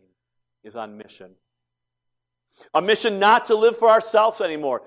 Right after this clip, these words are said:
The old man is dead. We look to Christ coming. We now work and live for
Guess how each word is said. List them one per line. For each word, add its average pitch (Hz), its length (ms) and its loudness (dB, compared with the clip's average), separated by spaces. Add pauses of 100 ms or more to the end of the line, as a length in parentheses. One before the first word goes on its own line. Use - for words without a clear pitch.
(140)
The 190 140 -2
old 247 220 8
man 233 220 -2
is 180 220 -4
dead. 208 520 8 (160)
We 196 220 -2
look 254 320 8
to 202 120 0
Christ 233 500 0
coming. 214 400 -4 (200)
We 214 200 -2
now 214 340 4
work 240 520 4
and 202 220 -4
live 226 360 4 (200)
for 233 600 10